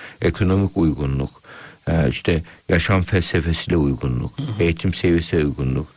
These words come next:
Speaker 1: e, fiziksel görünümle ilgili uygunluk. Bütün bu uygunluklar, estetik uygunluk hepsine bakıyor. Buna göre terazinin bir kefesine koyacak, öyle
Speaker 2: Hı hı.
Speaker 1: kalacak.
Speaker 2: Hı hı.
Speaker 1: Aa, o kendisi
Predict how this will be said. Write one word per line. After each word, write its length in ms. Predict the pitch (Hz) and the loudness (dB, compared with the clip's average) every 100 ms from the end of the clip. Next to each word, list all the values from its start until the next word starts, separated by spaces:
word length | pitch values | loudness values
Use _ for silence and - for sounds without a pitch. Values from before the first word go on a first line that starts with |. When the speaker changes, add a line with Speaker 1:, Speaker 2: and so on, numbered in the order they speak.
| - - - - | -20 -20 -20 -4
Speaker 1:
e, 200 | 71 67 | 0 0
fiziksel 480 | - 98 87 - 95 | 2 0 0 2 2
görünümle 560 | 82 90 85 87 82 78 | 2 2 2 2 2 2
ilgili 220 | 71 69 | 2 0
uygunluk. 460 | 71 69 92 117 131 | 0 2 0 0 0
Bütün 280 | 127 123 | 2 2
bu 60 | 101 | 2
uygunluklar, 680 | 92 90 92 87 - 98 143 - | 2 2 0 -2 0 0 0 0
estetik 460 | 87 - 95 - 90 | -4 -2 -4 0 2
uygunluk 420 | 78 78 117 - | 2 2 0 0
hepsine 400 | 123 - - 104 | 0 0 -2 0
bakıyor. 440 | 117 - 110 151 - - - - | 0 0 0 0 -2 -14 -10 0
Buna 220 | 127 135 | 4 4
göre 340 | 98 101 156 175 - - - _ - - | 4 2 0 -2 -12 -20 -20 _ -14 0
terazinin 580 | 127 120 113 107 123 117 | 2 4 4 2 0 0
bir 40 | |
kefesine 560 | - 117 92 85 139 156 | 0 2 2 0 -2 0
koyacak, 540 | - 123 113 117 - | 2 2 4 0 0
öyle 140 | 104 | 0
Speaker 2:
Hı 40 | 131 | 0
hı. 60 | |
Speaker 1:
kalacak. 420 | 107 - - - 117 | 0 0 -4 -6 -6
Speaker 2:
Hı 40 | |
hı. 360 | 104 101 98 95 | -6 -6 -4 -2
Speaker 1:
Aa, 40 | |
o 200 | - 101 | 0 -2
kendisi 640 | - 120 113 113 139 107 | 2 4 4 2 2 0